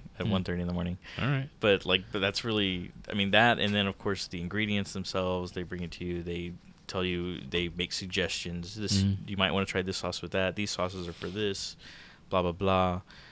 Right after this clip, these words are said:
Speaker 1: Um, but it's really good. It's really good food. It's a fun experience, um, but it does take a lot longer to eat because you're putting things in, like, two forks at a time, and you're just sitting there
Speaker 2: Hmm.
Speaker 1: chilling, waiting, eat.
Speaker 2: How
Speaker 1: As
Speaker 2: much
Speaker 1: you're
Speaker 2: are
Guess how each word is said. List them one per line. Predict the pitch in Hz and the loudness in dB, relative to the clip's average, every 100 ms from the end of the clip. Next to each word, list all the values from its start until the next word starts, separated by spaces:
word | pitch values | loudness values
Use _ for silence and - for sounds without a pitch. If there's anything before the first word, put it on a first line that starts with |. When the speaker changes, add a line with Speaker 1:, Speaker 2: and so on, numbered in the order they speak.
| - - - | -20 -12 -2
Speaker 1:
Um, | 95 87 85 | 0 2 0
but | 90 | -4
it's | 107 123 | -4 -2
really | 165 147 | 0 2
good. | 107 117 87 | 4 4 2
It's | 80 - | -4 -4
really | 147 131 | 0 2
good | 101 | 0
food. | - 110 | 0 -2
It's | 104 131 | -2 -4
a | |
fun | - 139 | 0 -2
experience, | 131 - 107 107 117 120 - - - - | -2 -2 0 0 -2 -4 -8 -10 -12 -2
um, | 98 95 90 | 0 0 0
but | 98 | 0
it | 95 | 2
does | 107 101 - | 2 2 0
take | - 113 - | -6 -6 -2
a | 87 | -2
lot | 87 92 82 98 | 0 2 2 2
longer | 95 95 | 0 -2
to | 87 | -4
eat | 98 113 - - | -6 -8 -12 -8
because | 104 101 92 | -6 -4 -4
you're | 101 | -6
putting | - - 104 98 | -4 -2 0 -2
things | - 101 95 | 0 0 0
in, | 110 101 | 0 0
like, | 90 87 - - | -2 -4 -12 -10
two | - | -8
forks | 95 101 92 101 | -2 -2 -2 -4
at | |
a | 92 | -2
time, | 117 107 95 | 2 2 2
and | |
you're | 90 | -2
just | 87 - | -4 -6
sitting | - 98 | -4 0
there | 95 92 | 0 0
Speaker 2:
Hmm. | 90 117 | 2 4
Speaker 1:
chilling, | 101 98 98 | 4 4 2
waiting, | 92 92 92 - - - - - - | 0 0 -2 -8 -14 -20 -20 -16 2
eat. | 98 92 - - - - 95 | 2 2 -4 -20 -20 -4 6
Speaker 2:
How | |
Speaker 1:
As | 107 | 6
Speaker 2:
much | |
Speaker 1:
you're | |
Speaker 2:
are | 117 | 8